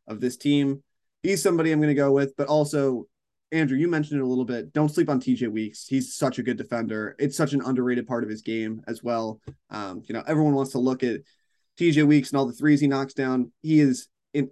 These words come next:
excellent defender, and it's something we saw really come out at the end of last year. Moving right along in our next category, though. We got an interesting freshman class coming in. There's three freshmen on this team. All of them are very different players.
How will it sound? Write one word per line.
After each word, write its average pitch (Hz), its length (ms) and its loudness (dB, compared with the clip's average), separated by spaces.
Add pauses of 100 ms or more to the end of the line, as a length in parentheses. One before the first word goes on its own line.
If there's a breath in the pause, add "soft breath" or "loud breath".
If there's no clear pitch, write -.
(120)
excellent 127 560 -2
defender, 117 560 -4
and 123 140 -6
it's 120 100 -6
something 127 220 -4
we 113 80 -4
saw 117 200 -4
really 135 220 2
come 123 200 -6
out 113 80 -4
at 107 60 -10
the 104 80 -8
end 117 120 -4
of 110 60 -8
last 110 300 -10
year. 117 280 -6 (320)
Moving 208 180 2
right 165 140 4
along 127 260 2
in 113 80 -6
our 117 80 -6
next 110 220 -8
category, 95 460 -6
though. 98 260 -12 (1000)
We 160 160 8
got 202 140 10
an 190 80 2
interesting 190 420 0
freshman 151 400 0
class 117 380 -4
coming 127 240 0
in. 110 200 -8
There's 135 200 2
three 190 180 4
freshmen 123 640 -2
on 131 200 0
this 123 160 -2
team. 113 420 -6 (400)
All 175 260 8
of 165 100 4
them 160 380 2
are 135 160 2
very 139 280 4
different 135 380 -2
players. 139 540 -2